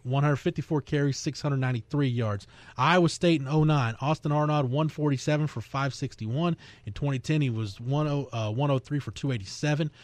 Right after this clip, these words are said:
Twenty eleven, Jared Barnett, a hundred four carries, four hundred seventy-three yards. Twenty twelve at Ohio State, Braxton Miller. Shane Buechele will not be having these kind of numbers.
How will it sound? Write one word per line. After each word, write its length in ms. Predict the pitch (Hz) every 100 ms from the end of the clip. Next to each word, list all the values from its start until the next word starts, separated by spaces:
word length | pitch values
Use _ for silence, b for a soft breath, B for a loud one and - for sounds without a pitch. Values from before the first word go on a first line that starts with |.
| B -
Twenty 240 | 156 156
eleven, 340 | 143 156 147 123
Jared 260 | 139 135
Barnett, 300 | 131 135 127
a 40 | 98
hundred 320 | 139 175 165
four 240 | 175 156
carries, 420 | - 143 135 131 - b _
four 200 | 143 151
hundred 200 | 151 147 127
seventy-three 480 | 147 131 120 127 120
yards. 320 | 104 104 - b b _
Twenty 300 | - 160 165
twelve 280 | - 160 156
at 60 |
Ohio 300 | 139 131 143
State, 320 | 135 147 123 107
Braxton 440 | 135 135 - 127
Miller. 300 | 131 110 98 B B
Shane 240 | - 113 131
Buechele 240 | 131 147
will 100 | 139 120
not 320 | 127 135 127
be 100 | 127
having 240 | 131 127
these 140 | 120 120
kind 160 | 117
of 40 | 113
numbers. 220 | 107